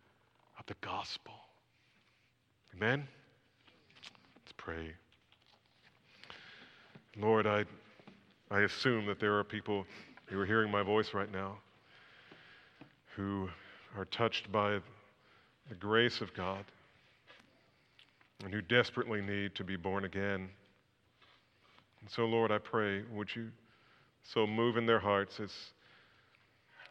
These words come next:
to convict them of the sin of self-sufficiency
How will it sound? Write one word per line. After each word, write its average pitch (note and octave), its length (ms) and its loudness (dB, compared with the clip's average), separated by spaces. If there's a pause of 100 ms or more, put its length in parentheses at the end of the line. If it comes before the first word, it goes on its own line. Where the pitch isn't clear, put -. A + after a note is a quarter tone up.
to A#2+ 100 -6
convict A2+ 460 2
them G#2+ 340 2
of G2 240 -4
the F#2+ 80 -8
sin A#2+ 380 0
of G2 100 -2
self-sufficiency A#2 1080 -2